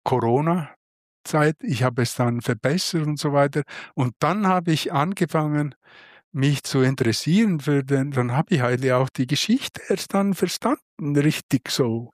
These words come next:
Und dann kam der Krieg in der Ukraine. Und das Buch und das, äh, realisieren vielleicht auch Sie, äh, nicht alle hier,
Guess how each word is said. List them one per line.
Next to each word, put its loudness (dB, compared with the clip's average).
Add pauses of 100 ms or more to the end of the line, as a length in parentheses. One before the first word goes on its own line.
Und 0
dann 0 (340)
kam 0
der 2 (320)
Krieg 0
in 0
der 0
Ukraine. 0 (1800)
Und 0 (540)
das 0
Buch 0
und -2
das, -4
äh, 0
realisieren 2
vielleicht 0
auch -2
Sie, 0
äh, -4
nicht -4
alle 0
hier, 0